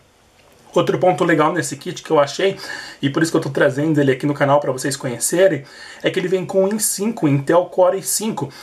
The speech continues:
Então vai ter muito mais performance do que o i três. É um processador bem rápido, é um processador bem conhecido, a Intel é conhecida mundialmente.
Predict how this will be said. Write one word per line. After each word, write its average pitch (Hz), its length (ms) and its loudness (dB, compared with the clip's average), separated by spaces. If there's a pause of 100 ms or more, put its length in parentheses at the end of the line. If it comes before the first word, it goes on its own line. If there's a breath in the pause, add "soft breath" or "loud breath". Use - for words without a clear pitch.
(140)
Então 147 220 2
vai 190 140 4
ter 185 100 -4
muito 190 260 -2
mais 185 200 2
performance 170 680 0
do 156 220 2
que 170 180 0
o 151 160 4
i 151 60 2
três. 156 580 -2 (300 loud breath)
É 151 240 2 (220 loud breath)
um 170 120 2
processador 175 880 2
bem 147 200 0
rápido, 165 440 0
é 156 40 2
um - 20 -6
processador 160 460 0
bem 160 140 0
conhecido, 165 580 0
a 170 40 4
Intel 160 220 2
é 160 60 4
conhecida 147 420 0
mundialmente. 151 840 2